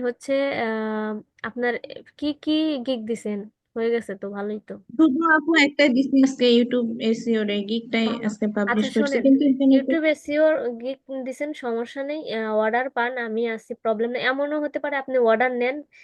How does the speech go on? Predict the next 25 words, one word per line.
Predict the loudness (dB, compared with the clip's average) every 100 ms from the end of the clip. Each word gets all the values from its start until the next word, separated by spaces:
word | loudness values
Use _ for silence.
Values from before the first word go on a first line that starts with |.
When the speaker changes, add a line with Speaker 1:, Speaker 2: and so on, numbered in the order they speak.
| _ 0
Speaker 1:
নিয়ে | 2
হচ্ছে | 2 -2 -2
আমি | -2 -2 -2
নিজে | -2 0 0
আপনাকে | -2 -6 -8
করে | -4 -4 -2
দেব। | -6 -4
কারণ | -2 -2 -2
কি? | -2 -2 -4 -14 _ _ _ _ _ _ _
কারণ | -2 0 0
প্রথম | -2 0 0
অবস্থায় | 0 0 -2
কিন্তু | -2 -2 -2
আপনি | -2 0 -2
আসলে | -2 -4 -6 -8 -20 -12 -6
ভালো | 0 0
করে | 2 0
কাজ | 0 0
দিতে | 0 0 0
পারবেন | -2 -4 -10
না, | -14 -18 _ _ -2
এটা | 0
কিন্তু | 0 -2 -2 0
must | 0 -2 -6
be। | -8